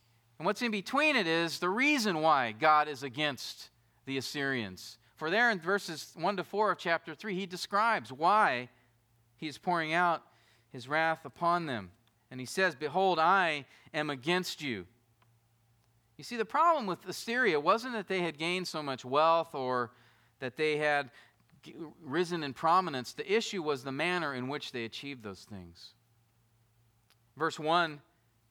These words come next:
Nahum notes that Nineveh is called a city of blood, or literally bloods. That was a Hebrew term that was often used to emphasize and focus on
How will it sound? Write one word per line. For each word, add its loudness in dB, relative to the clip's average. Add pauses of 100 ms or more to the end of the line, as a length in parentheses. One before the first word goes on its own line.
Nahum -2
notes -2
that -2 (300)
Nineveh 0
is -4
called 0
a -6
city -4
of -4
blood, 4
or -2
literally -2
bloods. 0 (400)
That -4
was -4
a -4
Hebrew -2
term -2
that -4
was -2
often 2
used 0
to 0 (260)
emphasize 2
and -12
focus 0
on 0